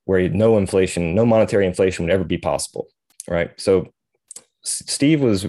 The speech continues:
kind of reacting against that, knew that wasn't gonna be viable because of the fact that, that of, of what Milton Friedman had said and what others had said about, about the Great Depression and this, and, and what we knew about sticky prices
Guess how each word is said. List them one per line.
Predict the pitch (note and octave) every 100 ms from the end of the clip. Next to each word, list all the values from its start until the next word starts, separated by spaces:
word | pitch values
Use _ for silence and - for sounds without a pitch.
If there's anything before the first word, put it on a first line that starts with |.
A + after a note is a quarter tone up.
| -
kind | - A#2+
of | G2+
reacting | G2+ G#2 G#2+ A2+ F#2+
against | F#2 E2+ F2
that, | G2+ G#2+ -
knew | G#2+ D3+
that | A2 A#2+
wasn't | G2 F2+ C#2
gonna | F2+
be | E2 F2 E2 D#2+ _
viable | - F2 E2+ E2+ E2+ - _ _ -
because | - C3 B2+ G#2
of | F2+
the |
fact | - F2+ E2+
that, | F2 - _ -
that | F2+ E2+ -
of, | F2 E2 -
of | F2
what | F#2 F2 - _ -
Milton | G2 E2 F2
Friedman | F#2+ F2+ F2+ E2+
had | F2 E2
said | - F2 E2 E2 -
and | F2 E2 -
what | F#2
others | F2+ E2+ D#2+
had | E2
said | - D#2
about, | - - - - _ _ _
about | E2 D#2
the | E2
Great | F2 -
Depression | - D#2+ D#2 - F2 -
and | F#2
this, | E2+ - -
and, | F2+ E2+ - _ _ -
and | F#2 G2+
what | G2+ - _ _ _ -
we | G#2
knew | F#2+ C#3+ D#3+
about | F2 D#2+
sticky | - F#2 E2+
prices | E2 - - -